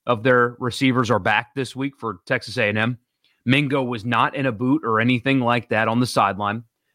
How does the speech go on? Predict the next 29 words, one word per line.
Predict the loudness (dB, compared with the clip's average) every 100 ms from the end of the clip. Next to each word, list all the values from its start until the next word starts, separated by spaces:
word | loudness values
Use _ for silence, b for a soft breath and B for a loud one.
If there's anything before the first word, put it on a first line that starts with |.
| -4
Sanders | 0 0 0 -6
played, | -4 2 2 2 -2
obviously. | -2 -2 -2 -6 -6 -8 -8 -10 _ _ _ _
And, | -2 0 0 2
uh, | 2 0 -4 -16 _ _ _ _ _ _
it | -4 -4
sounds | -2 2 2 2 -2
like, | -4 -4 -6
and | -6
I |
could | -4 -4 0
be | 0
wrong, | 2 0 0
it | -4
sounds | -2 0 2
like | 0 0
with | -8
Drummond | -2 2 2 0 -2
it | -4
was | -2 -2 0
a | 0 2 0 -2 _ _ _ _ _ _ _ _ _ _ _ _ _ -12 0
let's | 0 2
not | 0 0 0
try, | 0 2 2
it's | 0 -6
liberty | -6 -2 0 -2 -6 _ -10
situation | -4 0 2 2 2 -2
for | -2 0
him. | 0 -2